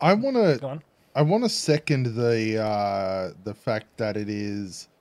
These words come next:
Speaker 1: you know, very Frostpunk-like in the sense that,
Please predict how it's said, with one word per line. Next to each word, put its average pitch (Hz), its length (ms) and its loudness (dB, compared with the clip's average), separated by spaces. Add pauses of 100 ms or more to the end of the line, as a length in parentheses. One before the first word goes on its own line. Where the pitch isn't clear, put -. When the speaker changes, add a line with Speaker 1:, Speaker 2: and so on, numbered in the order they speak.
(320)
Speaker 1:
you 117 80 -6
know, 113 140 -2
very 139 320 4
Frostpunk-like 120 1200 -4 (1000)
in 131 180 0
the 120 100 -2
sense 131 540 -4
that, 131 320 4